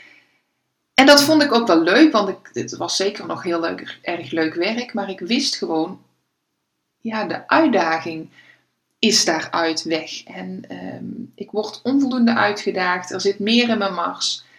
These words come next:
Dus ik begon aan, eh, een vierjarige deeltijdstudie maatschappelijk werk en dienstverlening.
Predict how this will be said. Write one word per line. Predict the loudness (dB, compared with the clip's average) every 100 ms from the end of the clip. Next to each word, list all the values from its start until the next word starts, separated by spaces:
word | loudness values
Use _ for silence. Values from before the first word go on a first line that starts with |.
| _ _ _ _ _
Dus | 6 8 8
ik | 4 2
begon | 4 4 6
aan, | 4 4 4 -4
eh, | -8 -8 -6
een | -8 -6
vierjarige | 2 4 6 6 6 4 0 -4 -4 -4
deeltijdstudie | -2 0 0 0 -2 -2 -4 -4 -6
maatschappelijk | -4 -4 -2 -2 -2
werk | -4 -6 -6
en | -8 -6
dienstverlening. | -4 -4 -4 -8 -12 -12 -14 -20